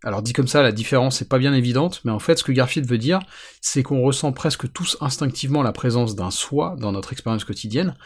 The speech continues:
euh, un soi au sens d'une sorte d'entité sujet de notre expérience,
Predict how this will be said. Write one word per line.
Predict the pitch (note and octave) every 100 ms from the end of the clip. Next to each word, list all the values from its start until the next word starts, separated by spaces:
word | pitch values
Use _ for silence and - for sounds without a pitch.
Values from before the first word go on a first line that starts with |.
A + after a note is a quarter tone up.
| - - - -
euh, | G2+
un | G2
soi | - C#3
au | A#2+
sens | G#2 B2 A2
d'une | G#2+ G2+
sorte | A#2+ -
d'entité | A2 A#2+ A#2 C3 C#3 C#3
sujet | - - D#3 B2+ D3+ D3+ -
de | A#2 A2
notre | G#2+ A#2+
expérience, | - A#2 D3 G#3 -